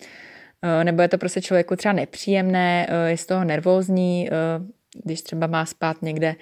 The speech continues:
já nevím, s kolegy nebo třeba s novou známostí. A, eh, vlastně o, o tom chrápání jsme se bavili i v těch polohách spánku, takže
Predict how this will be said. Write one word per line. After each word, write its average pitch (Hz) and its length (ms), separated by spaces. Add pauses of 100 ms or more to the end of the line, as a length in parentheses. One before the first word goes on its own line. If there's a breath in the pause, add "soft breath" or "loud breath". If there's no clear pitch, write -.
(560 loud breath)
já 165 60
nevím, 160 200
s - 100
kolegy 170 500
nebo 156 200
třeba 165 220
s 165 80
novou 170 260
známostí. 165 840 (880 loud breath)
A, 160 580 (540)
eh, 165 260
vlastně 165 280
o, 151 260
o 170 40
tom 170 120
chrápání 175 420
jsme 175 140
se 180 120
bavili 170 320
i 180 120
v - 40
těch 170 160
polohách 175 440
spánku, 214 400
takže 175 420